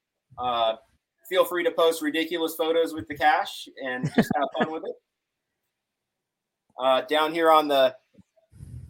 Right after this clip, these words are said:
Speaker 1: cache itself, the log is gonna be the blade, so you'll just, people just sign right on the blade.
Speaker 2: Oh, that's
Speaker 1: Uh,
Speaker 2: cool.
Speaker 1: I've got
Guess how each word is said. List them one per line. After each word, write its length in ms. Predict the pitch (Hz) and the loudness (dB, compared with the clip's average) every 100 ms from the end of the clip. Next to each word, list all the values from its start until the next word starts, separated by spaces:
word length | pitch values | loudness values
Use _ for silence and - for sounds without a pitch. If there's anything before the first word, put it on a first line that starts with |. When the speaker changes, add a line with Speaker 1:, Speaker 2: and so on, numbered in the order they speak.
| - - - _ - | -20 -20 -20 _ -2
Speaker 1:
cache 260 | 165 165 165 | 2 2 0
itself, 520 | - 160 160 190 - - | -4 2 2 2 -2 -2
the 80 | 143 | 2
log 340 | 147 160 160 | 6 6 4
is 140 | 151 - | 0 -6
gonna 180 | 151 | -6
be 100 | 147 147 | -6 -8
the 80 | |
blade, 420 | 135 135 143 175 - | -2 0 2 0 -4
so 200 | 151 139 | -2 -2
you'll 160 | 131 | -4
just, 280 | 127 131 - _ _ _ | -10 -14 -14 _ _ _
people 240 | 143 135 131 | -8 -6 -6
just 200 | 127 - | -8 0
sign 260 | 139 143 | 2 2
right 180 | 139 143 | 4 4
on 140 | 143 | 2
the 60 | 139 | 0
blade. 400 | 131 139 170 214 _ _ _ _ - | 0 0 0 -6 _ _ _ _ 0
Speaker 2:
Oh, 140 | 190 | 4
that's 220 | 180 220 | 4 4
Speaker 1:
Uh, 60 | - | 6
Speaker 2:
cool. 300 | 190 180 131 - - _ _ 127 | 6 6 2 -8 -20 _ _ -6
Speaker 1:
I've 140 | - | 2
got 280 | 143 135 | 4 4